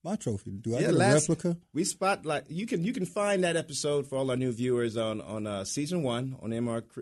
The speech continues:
Speaker 2: M R N on the archives. And we actually covered one of the combines that Coach Horton is referring to, as well as,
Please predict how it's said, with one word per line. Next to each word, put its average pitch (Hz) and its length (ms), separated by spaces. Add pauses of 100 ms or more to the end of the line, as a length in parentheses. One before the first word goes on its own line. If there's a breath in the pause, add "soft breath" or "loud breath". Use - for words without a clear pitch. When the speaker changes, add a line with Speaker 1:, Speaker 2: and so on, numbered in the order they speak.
(120)
Speaker 2:
M 120 200
R 123 120
N 120 140
on 113 80
the 113 60
archives. 104 580
And 104 140
we 143 160
actually 139 320
covered 135 300
one 127 180
of 117 120
the 110 120
combines 113 580
that 98 220 (320)
Coach 127 220
Horton 123 220
is 120 160
referring 123 400
to, 113 220
as 107 140
well 185 220
as, 143 300